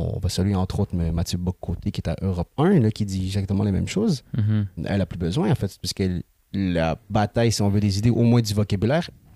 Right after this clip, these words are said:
Speaker 1: est relativement acquise à sa, à sa personne.
Speaker 2: Ouais.
Speaker 1: Et, euh, je pense que c'est ça le plus grand danger, en fait. C'est qu'elle a plus besoin de convaincre que ses positions sont légitimes. Il y a
Speaker 2: Mhm.
Speaker 1: déjà des gens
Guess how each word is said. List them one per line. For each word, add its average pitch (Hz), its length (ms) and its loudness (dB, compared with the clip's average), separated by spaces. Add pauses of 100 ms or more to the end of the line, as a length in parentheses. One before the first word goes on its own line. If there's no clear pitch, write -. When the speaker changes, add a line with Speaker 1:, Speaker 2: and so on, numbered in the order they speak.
Speaker 1:
est 110 100 2
relativement 101 400 2
acquise 107 360 0
à 92 80 0
sa, 82 300 -2 (240)
à 85 100 -2
sa 78 140 -2
personne. - 420 -2 (680)
Speaker 2:
Ouais. 95 60 2
Speaker 1:
Et, 87 240 -4 (100)
euh, - 40 -8 (260)
je - 240 -20
pense 92 140 -6
que - 60 -8
c'est - 60 -6
ça 139 60 0
le 147 60 0
plus - 140 -10
grand 95 160 0
danger, 87 260 0
en - 80 -2
fait. - 160 -8 (100)
C'est - 80 -10
qu'elle 85 100 -4
a 80 40 -2
plus 87 100 -2
besoin 92 260 0
de 95 240 0 (200)
convaincre 107 520 0 (160)
que - 100 0
ses 101 120 -2
positions 104 360 0
sont 98 140 -2
légitimes. 95 500 -2 (680)
Il - 60 -4
y - 20 2
a - 20 4
Speaker 2:
Mhm. - 20 2
Speaker 1:
déjà 107 160 4
des 104 120 2
gens 117 180 2